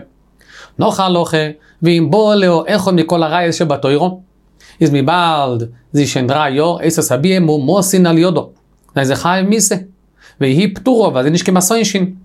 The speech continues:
און גאט גרעט צו דער פרידיקער המחלוקת. דא גייט די משנה, אז ער איז יא חייב, ווייל ער איז א גדול.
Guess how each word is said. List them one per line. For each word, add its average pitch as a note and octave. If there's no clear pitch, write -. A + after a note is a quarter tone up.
און G#2
גאט B2+
גרעט C3+
צו D#3
דער C#3+
פרידיקער D3+
המחלוקת. G3+
דא E3
גייט D#3
די C3
משנה, F#3
אז B2+
ער F#3
איז F#3+
יא G#3+
חייב, F3+
ווייל D3+
ער F#3
איז F#3
א F#3+
גדול. E3